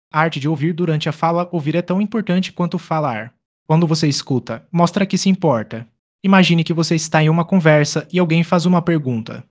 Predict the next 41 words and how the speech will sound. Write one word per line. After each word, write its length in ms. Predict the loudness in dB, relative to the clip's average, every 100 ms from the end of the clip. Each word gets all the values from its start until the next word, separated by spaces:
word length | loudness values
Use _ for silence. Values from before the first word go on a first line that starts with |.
| _ _ -6
Se 120 | -2
você 320 | 0 0 -2
ouvir 260 | 0 2 4
bem, 220 | 4 2
pode 300 | 0 0 2
responder 480 | 2 0 0 2 2
de 100 | 0
forma 280 | -2 0 0
mais 240 | 0 -2
precisa 520 | -2 -2 0 0 -2 0
e 60 |
relevante. 720 | 2 4 4 2 -2 -6 -10 _ _ _ -4
Isso 240 | -2 -2
cria 240 | 0 4 4
uma 140 | 2
conexão 400 | 0 -2 0 -2
mais 240 | 0 -2
forte. 540 | 0 0 0 -4 -8 -10 _ _ -2
Dicas 280 | 0 0 -2
para 180 | -4
ouvir 180 | -2 0
enquanto 360 | 0 0 -2 -2
fala. 440 | 0 0 0 -6 _
Um. 200 | -8 -8 -8 _ _ _
Mantenha 380 | 0 2 4 2
contato 420 | 2 2 2 0
visual. 560 | 0 0 2 2 0 -6 _
Isso 180 | -2 2
mostra 360 | 4 4 2 0
que 120 | 0
você 220 | -2 0
está 240 | -2 0 0
prestando 400 | 0 0 0 0
atenção. 580 | 2 0 0 -4 -6 -14 _ _ 0
Dois. 420 | 4 4 2 -4 _ _ _ -4
Reflita 380 | 2 4 4
sobre 240 | 4 4 4
o 40 |
que 100 | 2
foi 200 | 2 4
dito. 460 | 4 2 0 -2